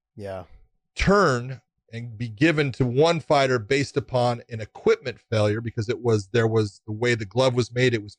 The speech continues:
Speaker 2: pinched together, and that little corner kinda cut him
Speaker 1: Stitched
Speaker 2: like
Speaker 1: out.
Speaker 2: a razor blade. Yep.
Speaker 1: Yep. It was, uh, where they stitched it together at the outside on the
Speaker 2: Yep,
Speaker 1: pinky,
Speaker 2: right at the
Speaker 1: right? On the
Speaker 2: outside, right
Speaker 1: pinky.
Speaker 2: at the pinky on the knuckle, right
Speaker 1: Yep.
Speaker 2: there.
Speaker 1: I remember that.
Speaker 2: You know, and that sliced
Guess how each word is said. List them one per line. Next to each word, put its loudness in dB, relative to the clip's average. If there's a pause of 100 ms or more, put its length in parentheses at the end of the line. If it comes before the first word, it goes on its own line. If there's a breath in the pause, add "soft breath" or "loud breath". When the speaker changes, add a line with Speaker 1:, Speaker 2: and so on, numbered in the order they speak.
Speaker 2:
pinched -6
together, 2 (360)
and -10
that 0
little 4
corner 0 (120)
kinda -2
cut 0
him 2
Speaker 1:
Stitched -2
Speaker 2:
like 0
Speaker 1:
out. 2
Speaker 2:
a 4
razor 2
blade. 0 (100)
Yep. 2
Speaker 1:
Yep. -10 (160)
It -2
was, 2
uh, 2
where 0
they 2
stitched -2
it -10
together 0
at -4
the -4
outside 0
on -2
the -4
Speaker 2:
Yep, 2
Speaker 1:
pinky, -6
Speaker 2:
right 2
at 2
the 4
Speaker 1:
right? 4
On 4
the 0
Speaker 2:
outside, 2
right 4
Speaker 1:
pinky. 2
Speaker 2:
at -6
the 0
pinky 0
on 4
the 2
knuckle, 4
right 6
Speaker 1:
Yep. 0
Speaker 2:
there. -2 (200)
Speaker 1:
I -14
remember -12
that. -4
Speaker 2:
You 2
know, 0
and 0
that 0
sliced -2